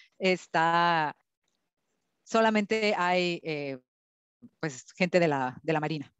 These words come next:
No está abierta al público como tal, o no estaba abierta. Ah, actualmente no sé cómo esté, eh,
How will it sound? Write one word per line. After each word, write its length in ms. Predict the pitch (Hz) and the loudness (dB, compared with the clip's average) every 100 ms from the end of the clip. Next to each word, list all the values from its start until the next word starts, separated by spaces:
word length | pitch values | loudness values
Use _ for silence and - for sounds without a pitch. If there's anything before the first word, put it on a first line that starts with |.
| _ - | _ -6
No 340 | 170 165 165 | 0 2 4
está 220 | 160 - | 2 2
abierta 280 | 151 151 - | 2 2 0
al 80 | 151 | -2
público 400 | 170 160 156 147 | 0 -4 -4 -6
como 200 | 139 135 | -6 -4
tal, 220 | 165 208 | 0 0
o 80 | - | 2
no 120 | 180 | 2
estaba 400 | 196 - 185 175 | 2 4 2 4
abierta. 500 | 156 143 143 120 120 _ _ | 2 -2 -6 -8 -10 _ _
Ah, 340 | 143 131 131 - _ _ _ _ _ _ _ _ _ _ _ _ _ _ - | -12 -10 -12 -14 _ _ _ _ _ _ _ _ _ _ _ _ _ _ -12
actualmente 560 | 156 170 156 156 151 | -2 0 0 -2 -4
no 100 | 147 | -6
sé 160 | 143 147 | -6 -8
cómo 260 | - 143 131 | -8 -8 -8
esté, 360 | - 135 135 _ _ - - - | -6 -4 -6 _ _ -20 -18 -2
eh, 300 | 135 123 | 2 2